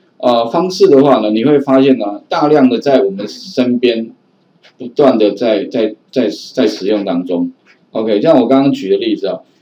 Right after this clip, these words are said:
所以现在很多的工厂有没有，也都是这样在做事情，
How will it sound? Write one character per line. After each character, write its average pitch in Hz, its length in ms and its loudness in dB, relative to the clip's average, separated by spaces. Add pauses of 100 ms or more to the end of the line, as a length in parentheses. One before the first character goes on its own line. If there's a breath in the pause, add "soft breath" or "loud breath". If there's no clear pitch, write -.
(160)
所 185 160 -2
以 196 60 2
现 202 120 2
在 196 80 0
很 135 140 0
多 127 100 4
的 139 120 6
工 127 200 6
厂 110 240 2
有 85 60 -6
没 87 80 -6
有， 87 100 -6 (160)
也 110 140 -4
都 127 160 2
是 131 80 8
这 127 100 2
样 113 80 0
在 107 140 0
做 98 220 -4
事 90 180 -8
情， - 160 -16